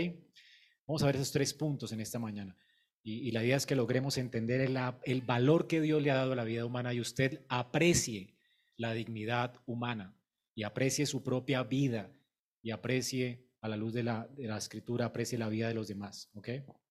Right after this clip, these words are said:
Ahora vamos a ver el mandamiento, "No matarás". ¿De qué se trata el mandamiento? ¿Qué quiere decir ese, esa ordenanza de parte de Dios? En primer lugar, debo decir que la palabra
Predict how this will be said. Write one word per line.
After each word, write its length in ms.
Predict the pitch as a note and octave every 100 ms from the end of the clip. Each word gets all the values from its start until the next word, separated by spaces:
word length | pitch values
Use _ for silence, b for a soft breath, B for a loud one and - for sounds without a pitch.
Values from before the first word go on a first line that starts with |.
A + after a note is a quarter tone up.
| _ b b b b b b b _
Ahora 340 | D#3+ A3 A3+
vamos 280 | G3 G3+ G#3
a 40 | E3+
ver 100 | D#3+
el 80 |
mandamiento, 640 | F3 D3+ C3 C#3+ C#3+ B2 A2
"No 260 | A2+ C3+
matarás". 640 | C3+ C3 A#2 G#2+ - - - _
¿De 80 | -
qué 100 | -
se 120 | E3
trata 380 | F3 G3+ - - -
el 100 | G#2+
mandamiento? 520 | G#2+ G2+ G2 F2+ -
¿Qué 160 | - D#3
quiere 200 | E3+ E3+
decir 500 | E3 D3 C#3+ C#3+ - -
ese, 480 | C3+ B2+ C#3 C#3 b b b b -
esa 480 | B2+ C3 C3 B2+ C#3
ordenanza 680 | B2+ A#2 A2+ C#3+ D3+ A#2+
de 80 | A2
parte 320 | - A#2 A2+
de 100 | C#3
Dios? 360 | D3 A3 D3+ -
En 80 | A2
primer 260 | B2 B2 D3
lugar, 320 | D#3 D3+ F#3+
debo 220 | C#3+ D3
decir 320 | C3+ C3+ C#3
que 160 | C#3+ C#3+
la 180 | C3+ B2+
palabra 680 | A#2+ B2+ G3 - C#3 D#3